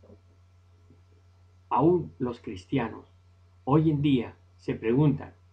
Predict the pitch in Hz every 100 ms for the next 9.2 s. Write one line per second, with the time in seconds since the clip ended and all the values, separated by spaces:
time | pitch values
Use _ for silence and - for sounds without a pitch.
0 | _ _ _ - 98 101 - 110 175 233
1 | 226 180 117 - 123 107 107 101 90 113
2 | 120 117 - _ _ - - 104 107 104
3 | _ _ _ - - 95 98 90 - -
4 | 117 120 - - 202 156 113 - - 87
5 | 110 147 147 - _ _ _ _ _ _
6 | _ _ - 139 147 - - 233 196 151
7 | 180 180 - 185 - _ _ 120 117 117
8 | 120 127 131 131 127 - 127 120 185 165
9 | - -